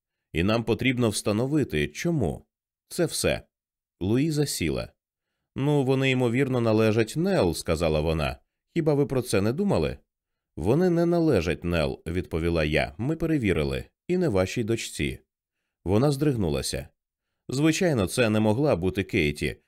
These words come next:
Що Кейті робила б із камерою?" Вона стиснула губи, потяглася до ланцюжка на шиї, почала смикати синю пташку туди-сюди.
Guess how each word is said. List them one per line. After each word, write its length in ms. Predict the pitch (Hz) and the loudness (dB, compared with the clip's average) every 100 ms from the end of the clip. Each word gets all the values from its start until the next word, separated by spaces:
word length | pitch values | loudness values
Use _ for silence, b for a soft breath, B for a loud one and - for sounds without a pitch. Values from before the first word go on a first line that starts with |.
| _ | _
Що 240 | - - 180 | -6 -2 0
Кейті 320 | 165 127 160 | 2 0 2
робила 320 | 160 147 127 | 0 2 2
б 100 | 120 | 2
із 160 | 151 147 | -2 -4
камерою?" 560 | - 98 78 69 67 - _ _ _ _ _ - | -4 -2 0 -2 -4 -8 _ _ _ _ _ -6
Вона 300 | 95 127 131 | 0 2 2
стиснула 480 | - 131 - 131 131 | 0 -4 -2 0 0
губи, 500 | 143 160 78 71 69 - | 2 0 2 0 -4 -8
потяглася 640 | 80 78 80 80 95 - 85 | -6 -2 -2 0 -2 -2 -2
до 100 | 85 | 0
ланцюжка 520 | 85 87 80 - 80 | -2 -4 -6 -4 -2
на 140 | 73 | -2
шиї, 520 | - 78 92 117 123 _ _ _ | -4 -4 -2 -4 -8 _ _ _
почала 380 | - 170 170 151 | -6 0 2 2
смикати 500 | 135 123 151 131 123 | 0 -2 -2 -2 -2
синю 340 | - 127 107 82 | 0 0 0 0
пташку 460 | - 127 - 120 | -2 -4 -2 -4
туди-сюди. 840 | 110 104 107 - 120 131 98 64 | -2 0 0 0 -2 0 -2 -4